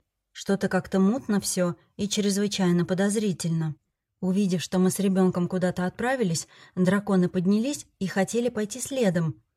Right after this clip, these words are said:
Но я сделала знак, чтобы они оставались на месте и начали раскладывать еду,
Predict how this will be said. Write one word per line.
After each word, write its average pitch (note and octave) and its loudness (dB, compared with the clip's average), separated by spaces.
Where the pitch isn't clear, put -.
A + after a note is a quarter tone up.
Но F#3+ 4
я F#3+ 4
сделала F#3 4
знак, B3+ -2
чтобы F3 -4
они F#3 2
оставались A3+ -4
на C#4 -2
месте F3+ -2
и F#3 0
начали G3+ 2
раскладывать F#3+ -2
еду, G#3+ -2